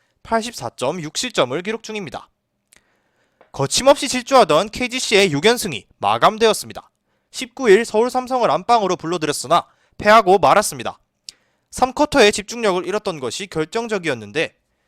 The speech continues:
팀 공격의 중심이 백코트로 넘어가면서 오세근이 겉돌기 시작한 것은 분명 아쉬운 대목입니다.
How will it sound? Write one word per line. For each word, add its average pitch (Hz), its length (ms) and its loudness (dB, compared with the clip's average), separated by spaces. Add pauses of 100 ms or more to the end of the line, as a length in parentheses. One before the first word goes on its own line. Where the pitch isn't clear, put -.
(140)
팀 269 180 -10
공격의 240 440 0
중심이 135 480 -10 (200)
백코트로 214 540 -6
넘어가면서 160 720 -4 (300)
오세근이 214 540 -6
겉돌기 208 460 -8
시작한 196 380 -6
것은 147 320 -8 (240)
분명 147 500 -2
아쉬운 196 460 2
대목입니다. 135 580 -6